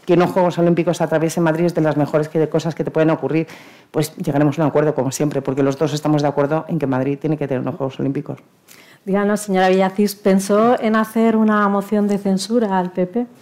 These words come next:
Speaker 1: Bueno, eso cualquiera que sepa un poco de política del ayuntamiento, y los periodistas que están aquí del ayuntamiento lo leen y se parten de risa, porque, mm, es completamente absurdo de principio a fin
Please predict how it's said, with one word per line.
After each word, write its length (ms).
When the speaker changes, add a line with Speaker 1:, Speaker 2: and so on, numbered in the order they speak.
Speaker 1:
Bueno, 440
eso 360
cualquiera 380
que 80
sepa 220
un 80
poco 180
de 80
política 380
del 140
ayuntamiento, 800
y 200
los 100
periodistas 420
que 60
están 220
aquí 140
del 100
ayuntamiento 600
lo 120
leen 220
y 20
se 100
parten 300
de 80
risa, 340
porque, 460
mm, 160
es 80
completamente 580
absurdo 520
de 80
principio 420
a 60
fin 320